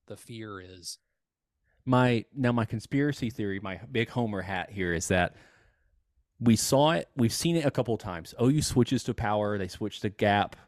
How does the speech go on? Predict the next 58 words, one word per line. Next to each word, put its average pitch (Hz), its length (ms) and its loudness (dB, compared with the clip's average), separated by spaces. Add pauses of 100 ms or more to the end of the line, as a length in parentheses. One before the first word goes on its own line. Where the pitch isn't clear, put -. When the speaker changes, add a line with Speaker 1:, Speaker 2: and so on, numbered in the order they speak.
(120)
Speaker 2:
blocking 107 460 0
on 92 140 -2
O-line. 95 380 0
All 101 100 0
of 113 60 -4
a 110 40 -16
sudden, 113 180 -4
the 98 80 -6
running 101 180 -4
game 95 160 -4
just 87 200 -8
opens 92 420 -2
up, 64 260 -12
and 139 100 4
then 156 80 6
they 151 100 6
just 131 100 2
don't 98 140 0
do 90 80 -10
it 76 80 -12
again. - 300 -18
<laughs> - 80 -20
They - 80 -8
just 135 180 4
keep 131 160 4
going 120 200 4
back 110 160 4
to 113 80 -2
zone. 104 340 4
They 95 80 2
keep 98 180 0
going 101 160 2
back 95 120 0
to - 60 -14
something 90 180 -8
they 87 100 -2
can't 82 240 -4
do, 95 300 4 (400)
uh, 101 220 4
at - 80 -6
least 110 220 0
effectively 92 600 -4
at, - 80 -10
at 95 160 -2
that 85 160 2
point 85 180 -4
in 92 60 -10
time. 82 240 -2 (760)
My 135 160 4
big, 160 460 4 (640)
big 131 180 4
time 123 220 2
homer 117 320 0
hat 101 340 -2
is, 101 120 -8
like, 95 260 -2 (560)
they're 123 180 2
just, 165 240 -6